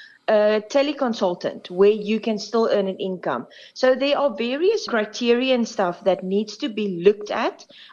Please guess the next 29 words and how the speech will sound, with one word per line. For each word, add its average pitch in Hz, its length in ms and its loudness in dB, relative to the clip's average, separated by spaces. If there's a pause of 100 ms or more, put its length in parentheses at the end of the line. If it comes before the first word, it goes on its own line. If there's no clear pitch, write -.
(100)
and 208 260 2
will 214 240 6
be 208 500 -2 (200)
playing 302 400 2
a 262 80 2
part 196 560 0
in 233 240 2
the 202 100 2
final 220 720 -2 (320)
outcome 254 600 0
of 208 240 2 (120)
are 247 220 4
you 214 240 0
medically 190 580 0
boarded. 165 460 -2 (120)
I 247 200 0
know 240 260 0
of 247 120 -4
someone 226 520 -2 (300)
that 202 240 2
had 202 240 -2
a 214 80 2
heart 190 240 2
attack 233 460 -4
at 214 260 -4
the 220 120 -2 (100)
age 214 200 0
of 226 120 -8
twenty-six. 214 680 -6